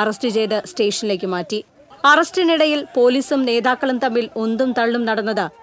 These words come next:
സംഘർഷാവസ്ഥ സൃഷ്ടിച്ചു. കുട്ടികൾക്ക് എന്ത് സംഭവിച്ചു എന്നത് പൊതുജനങ്ങളോട് വിശദീകരിക്കണമെന്നും ചികിത്സ തേടിയ വിദ്യാർത്ഥികൾക്ക് ആവശ്യമായ ധനസഹായം നൽകണമെന്നും ബി ജെ പി നേതാക്കൾ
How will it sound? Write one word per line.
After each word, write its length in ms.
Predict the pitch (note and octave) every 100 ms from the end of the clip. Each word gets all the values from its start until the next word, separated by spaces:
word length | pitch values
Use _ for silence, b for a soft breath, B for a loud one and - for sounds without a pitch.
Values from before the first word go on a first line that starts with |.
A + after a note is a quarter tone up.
| - -
സംഘർഷാവസ്ഥ 800 | A3+ A#3 A#3+ A3+ G#3 G3+ - F3 -
സൃഷ്ടിച്ചു. 440 | - F#3+ F3 - - _ -
കുട്ടികൾക്ക് 480 | G#3+ A#3 A#3 G#3+ A#3+ - A3+
എന്ത് 160 | A3+ B3+
സംഭവിച്ചു 480 | A#3+ A3 A#3+ B3 B3+ B3 A3+
എന്നത് 240 | A3 G3 E3 _ _ C4
പൊതുജനങ്ങളോട് 760 | A#3+ D4+ C4+ C4+ C4 C4 B3+ B3 A3
വിശദീകരിക്കണമെന്നും 960 | - G#3+ B3+ A#3+ A#3+ B3 A#3+ A#3 F#3+ - - - -
ചികിത്സ 320 | C#4+ D4+ F4 E4
തേടിയ 220 | D4+ B3+ D4 C4
വിദ്യാർത്ഥികൾക്ക് 640 | B3+ C4 B3+ B3+ B3+ B3 A#3
ആവശ്യമായ 420 | A#3+ C#4 B3+ B3 A3+
ധനസഹായം 560 | A3+ A3+ B3 A#3+ A#3+ A3+
നൽകണമെന്നും 520 | G#3+ A3+ A3+ A3 D#3+ - _ -
ബി 140 | A3 A3 B3
ജെ 80 | B3
പി 60 | B3 A#3
നേതാക്കൾ 340 | A3 G#3